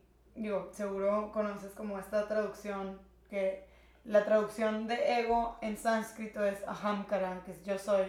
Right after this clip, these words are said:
que es quien clasifica, quien se pone las etiquetas, ¿no? Entonces me encanta que le llames deseos del ego, porque dentro de la filosofía yogica, al menos a mí en esta relación hace sentido,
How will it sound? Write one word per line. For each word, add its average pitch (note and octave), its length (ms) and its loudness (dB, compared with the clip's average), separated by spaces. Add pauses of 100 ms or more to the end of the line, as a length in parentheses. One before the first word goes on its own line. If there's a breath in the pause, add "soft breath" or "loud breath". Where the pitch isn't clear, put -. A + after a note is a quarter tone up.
(120)
que G3+ 80 -6
es - 100 -10
quien G#3+ 220 -8
clasifica, G#3 760 -2 (380 loud breath)
quien G3+ 140 -6
se G3 80 -2
pone G#3+ 240 2
las A#3+ 160 2
etiquetas, G3 720 0
¿no? G3 220 -4 (200 loud breath)
Entonces A#3 240 -4
me C4 80 4
encanta C4 340 4
que D4+ 80 -4
le C#4+ 120 0
llames B3 300 2
deseos A#3+ 280 -4
del C4 140 2
ego, G#3 180 6
porque G3+ 440 0
dentro G3+ 260 -2
de A#3 60 0
la A#3 40 -2
filosofía G#3 460 -4
yogica, G#3+ 300 2
al A3 120 2
menos A3+ 220 2
a B3+ 40 2
mí A3+ 200 2
en G#3+ 80 0
esta A3 480 2 (320)
relación A3 600 2
hace G3+ 200 -4
sentido, A3+ 720 -2